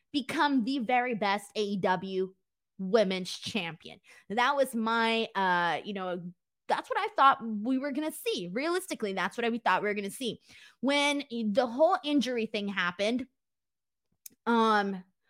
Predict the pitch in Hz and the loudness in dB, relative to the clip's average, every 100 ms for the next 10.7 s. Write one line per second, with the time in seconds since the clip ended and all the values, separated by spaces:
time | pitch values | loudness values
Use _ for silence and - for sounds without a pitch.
0 | _ 240 277 277 339 392 302 254 247 240 | _ 0 2 4 4 4 2 2 2 0
1 | 214 214 196 180 220 233 285 330 233 180 | 0 -2 -2 -2 -2 -4 -2 -2 -2 -4
2 | 294 349 339 262 - 240 220 - 160 147 | -2 -2 -2 -6 -2 0 0 -2 -6 -4
3 | 170 196 285 339 339 320 302 - 262 214 | -2 -2 -2 -2 0 0 -2 -6 -6 -2
4 | 233 220 226 220 214 202 202 - - - | -2 0 0 0 2 0 0 -6 -16 -4
5 | 233 254 285 277 254 - 254 - 214 202 | 0 2 2 0 -2 -2 -4 -2 -2 -2
6 | 208 185 190 208 233 185 180 - 226 233 | -2 0 0 2 2 0 0 0 0 -2
7 | - 311 392 214 175 180 - - - _ | 0 2 2 2 4 2 0 -14 -20 _
8 | 220 302 285 285 262 - 254 240 240 233 | 0 2 4 2 2 0 0 6 6 6
9 | 233 202 214 214 185 269 339 339 233 226 | 4 0 -2 -2 -2 -4 0 -2 -2 2
10 | 294 269 247 214 196 175 | 2 4 0 0 0 -2